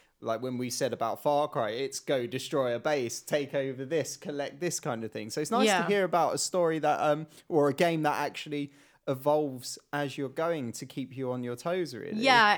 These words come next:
Speaker 2: it
Speaker 1: It's a
Speaker 2: really
Speaker 1: nice,
Speaker 2: does.
Speaker 1: nice
Speaker 2: And,
Speaker 1: fault.
Speaker 2: um, my other positive is the amount of puzzling.
Speaker 1: Mm.
Speaker 2: They're not, again, the puzzles change. And some places that were a puzzle, as I said before, become something that isn't a puzzle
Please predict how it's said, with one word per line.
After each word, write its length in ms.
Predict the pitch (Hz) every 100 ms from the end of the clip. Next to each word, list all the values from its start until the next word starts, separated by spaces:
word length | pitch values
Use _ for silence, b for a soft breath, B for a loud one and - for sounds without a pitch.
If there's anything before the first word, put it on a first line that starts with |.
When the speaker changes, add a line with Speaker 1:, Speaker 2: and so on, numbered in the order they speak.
| -
Speaker 2:
it 60 | 233
Speaker 1:
It's 80 | 320
a 40 |
Speaker 2:
really 280 | 277 302 269
Speaker 1:
nice, 80 | 226
Speaker 2:
does. 480 | 226 175 175 - 214
Speaker 1:
nice 260 | 220 220
Speaker 2:
And, 100 | 214
Speaker 1:
fault. 300 | 208 139 - 220
Speaker 2:
um, 480 | 208 214 208 208 -
my 180 | 233 247
other 220 | 247 247
positive 580 | 226 202 185 180 185 180
is 140 | 185
the 160 | - 190
amount 280 | 185 185 185
of 120 | -
puzzling. 680 | - 202 220 226 262 285 294 b b 165
Speaker 1:
Mm. 180 | 156 139
Speaker 2:
They're 120 | 247
not, 560 | 262 294 320 349 - - _ _ _ _ _ _ _ _
again, 360 | 233 262 302 202
the 60 |
puzzles 480 | - 254 240 180 -
change. 580 | - - 180 196 - - _
And 200 | 214 220
some 280 | - 254 247
places 500 | 262 247 233 233 208
that 200 | 196 202
were 240 | 190 208 214
a 60 |
puzzle, 400 | 214 208 196 196
as 180 | 190 185
I 60 | 190
said 240 | - 185
before, 360 | 180 180 190 180
become 640 | 180 - 190 180 175 180
something 440 | - 190 170 185 170
that 140 | -
isn't 200 | 381 285
a 80 | -
puzzle 500 | 175 160 165 165